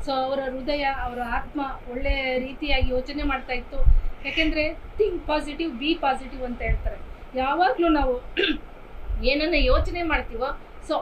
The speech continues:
ಅದ್ರ ಪ್ರಕಾರನೇ ಮನಸ್ಸು ಕೂಡ ನಮ್ಗೆ ಒಂದು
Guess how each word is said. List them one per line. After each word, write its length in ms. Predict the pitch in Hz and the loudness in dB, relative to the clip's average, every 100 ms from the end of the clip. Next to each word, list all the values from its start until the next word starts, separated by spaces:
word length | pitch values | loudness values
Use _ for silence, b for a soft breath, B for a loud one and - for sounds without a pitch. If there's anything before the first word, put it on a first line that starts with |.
| 247 | -4
ಅದ್ರ 380 | 262 - 330 339 | 0 2 4 2
ಪ್ರಕಾರನೇ 560 | 339 285 330 320 339 | 0 0 0 0 0
ಮನಸ್ಸು 400 | 349 277 285 311 | 0 -2 -4 -8
ಕೂಡ 180 | 320 294 294 | -12 -10 -6
ನಮ್ಗೆ 540 | 277 254 - 247 233 b b - 240 | 2 2 2 0 0 b b 4 2
ಒಂದು 220 | 240 226 | 0 -2